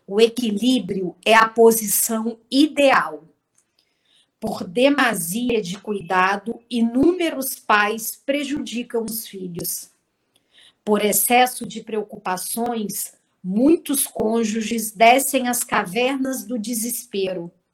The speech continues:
defrontados pelas insaciáveis, pelos insaciáveis monstros do ciúme que lhes aniquilam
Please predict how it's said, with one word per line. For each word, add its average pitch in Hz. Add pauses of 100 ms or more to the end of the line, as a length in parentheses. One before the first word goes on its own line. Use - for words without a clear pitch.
(640)
defrontados 202
pelas 202
insaciáveis, 233
pelos 214
insaciáveis 214
monstros 196 (340)
do 202
ciúme 247 (1120)
que 302
lhes 269
aniquilam 233